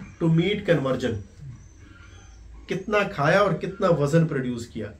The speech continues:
इसके मुताबिक अगर हम मवाजना करें तो देसी रैबिट पन्द्रह से अठारह किलो खुराक खा के एक किलो वजन बनाती है,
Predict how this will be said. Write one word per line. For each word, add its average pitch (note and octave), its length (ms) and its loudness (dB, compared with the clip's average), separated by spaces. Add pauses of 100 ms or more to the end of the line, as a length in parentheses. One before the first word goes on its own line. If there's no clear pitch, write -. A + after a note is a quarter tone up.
इसके E3 260 -4
मुताबिक E3+ 500 2
अगर D#3+ 200 0
हम D3+ 100 0
मवाजना C#3 480 -2
करें D#3 340 -2
तो D3+ 100 -6
देसी E3+ 420 0
रैबिट C#3 340 2 (760)
पन्द्रह G3+ 320 4
से G3 140 0
अठारह F3+ 460 2
किलो F3 200 -4
खुराक D#3 440 0
खा D#3 180 2
के F3+ 120 -4
एक A3+ 440 -6
किलो G#3 160 0
वजन C3+ 300 0
बनाती C#3 360 -4
है, D#3+ 60 -8